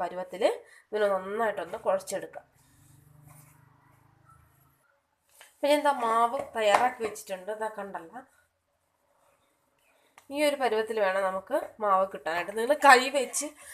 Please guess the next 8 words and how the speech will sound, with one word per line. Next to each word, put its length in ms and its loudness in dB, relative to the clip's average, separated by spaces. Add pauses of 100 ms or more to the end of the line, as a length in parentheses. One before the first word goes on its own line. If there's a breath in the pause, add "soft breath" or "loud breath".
(240 loud breath)
നന്നായിട്ട് 640 2
ദാ 140 2
ഇതുപോലെ 500 4 (1300 soft breath)
ഇടിച്ചിടിച്ച് 760 -4 (1400)
നന്നായിട്ട് 640 0
കുഴച്ചെടുക്കണം. 520 -2
അപ്പം 200 -6
നല്ല 140 -2